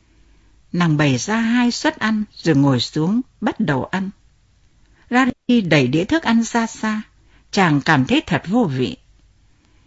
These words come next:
Noel băn khoăn hỏi, "Không ngon ư?" Chàng chăm chú nhìn nàng,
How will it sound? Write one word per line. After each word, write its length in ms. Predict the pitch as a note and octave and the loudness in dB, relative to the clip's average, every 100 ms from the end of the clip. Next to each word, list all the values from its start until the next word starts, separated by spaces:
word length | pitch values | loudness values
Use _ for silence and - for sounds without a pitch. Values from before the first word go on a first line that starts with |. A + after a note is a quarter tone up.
| _ _ _ _ G3+ | _ _ _ _ -2
Noel 340 | G#3 G3+ G3 | 0 0 0
băn 240 | G3 G#3 F#3+ | 0 -2 -2
khoăn 220 | A3+ E3+ | -2 -2
hỏi, 360 | E3+ C3+ A2+ A#2 _ | 0 0 0 -6 _
"Không 260 | - C#4+ C4+ | -4 2 4
ngon 240 | C#4 C4+ | 6 4
ư?" 200 | C#4 C#4+ D#4 _ _ _ _ _ _ _ _ _ _ _ _ _ _ _ _ _ _ _ | 4 2 -2 _ _ _ _ _ _ _ _ _ _ _ _ _ _ _ _ _ _ _
Chàng 360 | - C#3+ B2 A#2 | -4 -2 -2 -4
chăm 200 | - G#3+ | -2 -2
chú 220 | - A#3 D#4 | 0 2 4
nhìn 280 | E3 C3+ B2 | 4 2 0
nàng, 280 | A#2 A2+ | -2 -4